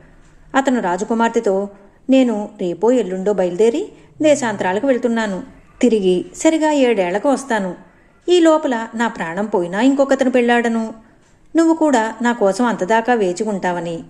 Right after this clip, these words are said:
ప్రమాణం చెయ్యి. ఒకవేళ నేను గడువు తీరిన మర్నాటి కల్లా రాకపోతే నేను చనిపోయానని భావించి మరెవరినైనా పెళ్లి చేసుకో" అన్నాడు.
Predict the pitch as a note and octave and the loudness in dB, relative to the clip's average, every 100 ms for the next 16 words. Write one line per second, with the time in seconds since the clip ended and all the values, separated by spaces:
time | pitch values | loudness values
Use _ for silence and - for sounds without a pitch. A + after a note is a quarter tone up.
0 | - E3 E3+ B3 C4+ C#4 B3+ C4 C4+ - | -8 -4 0 2 4 2 2 4 2 -2
1 | - - - - - - D#4+ D#4 C#4+ C4+ | -14 -20 -20 -20 -12 -2 2 4 4 4
2 | A#3 A3+ - B3 B3 G#3 F3 G#3+ A#3 A#3 | 0 -2 -4 0 0 0 2 2 2 0
3 | A#3 G3 D#3+ F#3+ G#3+ A#3+ G3 F3+ F#3+ E3+ | -2 -4 -6 -2 -2 0 0 0 -2 -2
4 | F#3+ A3 A3 D#4+ A4+ - - _ - D4 | -2 -2 0 -2 -4 -16 -20 _ 2 2
5 | C4 F#3+ F#3 G#3 G#3+ G#3+ G#3+ F#3 E3+ F3 | 2 -4 -4 -2 -2 -2 -6 -6 -4 -6
6 | E3 E3+ E3 - - - C4+ C4 G#3 G3 | -8 -10 -12 -14 -10 0 2 4 2 0
7 | F#3+ G3+ C4 C#4+ C#4+ C#4+ C#4+ C4 C4 C4+ | -2 0 0 0 2 0 0 0 0 -2
8 | - - C#4 G#3+ F3 | -6 -2 0 0 -4